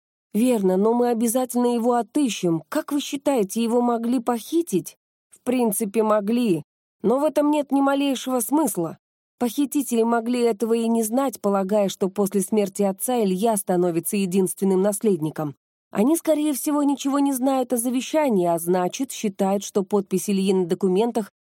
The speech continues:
имеет законную силу. «Вы думаете, его могут заставить подписать генеральную доверенность или дарственную, к примеру?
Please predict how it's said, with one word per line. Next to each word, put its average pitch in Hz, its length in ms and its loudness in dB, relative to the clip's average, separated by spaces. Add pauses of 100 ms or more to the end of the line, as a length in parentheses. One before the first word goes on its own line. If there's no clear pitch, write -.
имеет 247 500 2
законную 220 540 2
силу. 160 440 -2 (320)
«Вы 180 240 2
думаете, 180 680 2
его 185 240 2
могут 175 360 0
заставить 180 580 -2
подписать 185 560 -2
генеральную 180 640 2
доверенность 175 680 0 (280)
или 226 260 0
дарственную, 190 680 0
к - 80 -20
примеру? 185 520 0